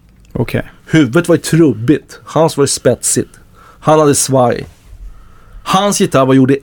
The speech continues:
Speaker 2: en bit mahogny. Min gitarr var två delar mahogny. Visserligen tyckte han att det var okej, för det går,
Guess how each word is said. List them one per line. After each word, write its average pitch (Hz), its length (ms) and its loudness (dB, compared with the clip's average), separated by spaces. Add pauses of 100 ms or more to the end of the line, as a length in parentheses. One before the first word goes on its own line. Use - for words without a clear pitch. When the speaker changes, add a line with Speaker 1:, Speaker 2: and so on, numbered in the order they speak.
Speaker 2:
en 160 360 0
bit 120 240 -4
mahogny. 131 540 0
Min 156 240 2
gitarr 127 320 0
var 123 120 0
två 160 320 0
delar 120 200 0
mahogny. 110 340 -4 (360)
Visserligen 165 480 2
tyckte 156 380 0
han 143 220 2
att 139 80 -2
det 139 100 0
var 127 80 2
okej, 127 380 0 (360)
för 147 140 0
det 143 100 2
går, 147 260 2